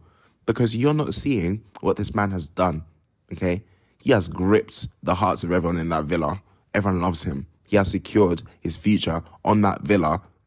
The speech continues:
pretty much until the end of it, and unless he's voted out, which I don't see happening, unless he does a Mazzoline. And I don't think he's gonna do a Mazzoline because I don't think he's got the confidence for that.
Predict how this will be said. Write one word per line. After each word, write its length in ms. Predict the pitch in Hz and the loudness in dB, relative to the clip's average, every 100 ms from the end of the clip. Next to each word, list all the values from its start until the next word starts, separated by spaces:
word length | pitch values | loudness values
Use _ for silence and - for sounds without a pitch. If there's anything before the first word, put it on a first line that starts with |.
| _ _ - | _ _ -2
pretty 160 | 147 131 | 2 2
much 200 | 95 98 | 2 0
until 260 | 90 104 | 0 0
the 140 | 87 - | 0 0
end 180 | 98 | 0
of 80 | 76 | 0
it, 160 | 69 - | -4 -6
and 200 | - 85 - | -8 -6 -2
unless 280 | 90 98 98 | 0 2 2
he's 220 | 95 85 | 0 0
voted 300 | 87 73 78 | -2 -4 -4
out, 200 | 78 - - - | -6 -8 -12 -6
which 180 | - 95 | -2 0
I 60 | |
don't 160 | 92 85 | 0 0
see 180 | - - | -2 -4
happening, 460 | 82 - 69 104 - _ _ _ - - | -8 -6 -8 -8 -12 _ _ _ -20 -8
unless 160 | - | -4
he 80 | 90 | -2
does 160 | 90 87 | 0 0
a 40 | |
Mazzoline. 560 | 82 85 98 107 76 - _ _ _ | -2 0 0 0 -2 -8 _ _ _
And 80 | - | 0
I 60 | 92 | 2
don't 180 | 101 - | 2 2
think 160 | 95 | 0
he's 120 | 95 | 2
gonna 180 | 80 90 | 0 0
do 120 | 87 | 2
a 40 | 90 | 2
Mazzoline 420 | 82 78 78 82 | 0 -2 -4 -4
because 200 | 85 92 | -4 -2
I 40 | |
don't 100 | 117 | -2
think 120 | 113 95 | -2 -4
he's 160 | 85 | -4
got 160 | - - | -6 -8
the 80 | - | -6
confidence 520 | 85 92 - - - | -6 -6 -6 -6 -4
for 80 | - | -4
that. 180 | - | -6